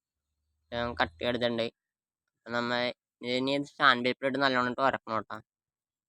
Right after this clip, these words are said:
ഇതാണ് അതിനകത്ത് മെയിൻ പണി, നല്ലോണം ഇട്ട് ഉരക്കണം ഗായ്സ്. ഇത് നമ്മ ബോട്ടിൻ്റെ ഷേപ്പിലേക്ക് ഇങ്ങനെ വരച്ച് വരച്ച് ഇത് ഇതുണ്ട്. ഇപ്പൊ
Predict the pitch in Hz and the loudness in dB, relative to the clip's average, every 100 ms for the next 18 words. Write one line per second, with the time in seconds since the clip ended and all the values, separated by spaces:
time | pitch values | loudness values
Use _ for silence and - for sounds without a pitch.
0 | - 123 135 143 135 143 139 127 127 127 | -4 2 4 4 2 2 2 2 0 0
1 | 120 120 - _ _ _ _ - 123 127 | 0 -6 -12 _ _ _ _ -10 0 0
2 | 123 123 123 143 131 - 120 123 123 123 | 2 -2 2 4 4 4 0 -2 -2 -2
3 | - - _ _ _ _ _ _ _ _ | -6 -20 _ _ _ _ _ _ _ _
4 | _ _ _ _ _ _ _ _ 113 120 | _ _ _ _ _ _ _ _ -10 -8
5 | 120 120 123 143 127 131 123 - 127 - | -6 -6 -4 0 0 -2 -4 -2 -2 -2
6 | 127 127 131 123 120 120 123 127 131 123 | -2 2 0 0 -4 -4 -2 -2 0 -2
7 | 127 147 | -4 -6